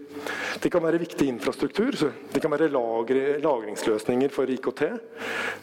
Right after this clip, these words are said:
eh, datahaller, eller andre funksjoner som ri-, rikets sikkerhet og selvstendighet er helt avhengig av. Men det er altså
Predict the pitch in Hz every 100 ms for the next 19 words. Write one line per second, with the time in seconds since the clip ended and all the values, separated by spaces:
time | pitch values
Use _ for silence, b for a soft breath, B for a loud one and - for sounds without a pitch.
0 | 147 139 135 131 127 120 120 127 190 -
1 | - - - - - 123 104 - 139 135
2 | 147 220 - B B B B B B -
3 | 240 233 247 160 127 135 175 - 123 117
4 | 139 160 165 117 120 117 117 156 147 -
5 | - 120 123 131 131 151 - 110 107 123
6 | 131 120 117 110 127 101 95 98 113 -
7 | - B B B B B B B - 170
8 | 233 - - 170 208 277 147 202 190 -
9 | - 220